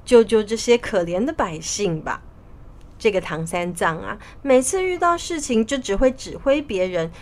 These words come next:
自己一点事也做不到。听到师父的话，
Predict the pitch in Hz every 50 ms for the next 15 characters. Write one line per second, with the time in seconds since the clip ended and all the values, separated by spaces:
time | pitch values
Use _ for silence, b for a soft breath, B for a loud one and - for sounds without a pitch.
0 | B B - - - 240 202 - - - 165 - - - 415 427 - 208 165 165
1 | - - 214 196 165 151 - - - 165 156 - 170 165 - - 151 - - -
2 | - - - - - - - - B B B B B B B B - 233 233 254
3 | 277 269 262 - - 294 294 285 - 370 349 302 285 - - 370 359 330 294